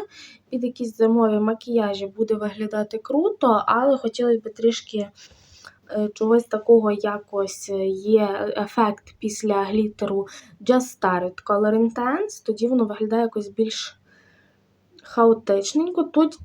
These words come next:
т-, таке враження, що все, е, якось на одному місці нанесено,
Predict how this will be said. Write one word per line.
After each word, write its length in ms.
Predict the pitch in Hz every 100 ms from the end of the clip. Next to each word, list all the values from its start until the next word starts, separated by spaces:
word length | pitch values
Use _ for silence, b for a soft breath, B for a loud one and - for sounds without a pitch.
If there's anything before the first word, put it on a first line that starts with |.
| -
т-, 240 | 226 214
таке 340 | 214 226 220 254
враження, 400 | 240 240 233 226
що 100 | 214
все, 260 | 214 -
е, 460 | 233 214 202 214 208
якось 540 | 208 214 226 226 - 214 208
на 160 | 214
одному 380 | 220 220 214 214
місці 440 | 226 359 - -
нанесено, 720 | 330 285 269 269 254 - 233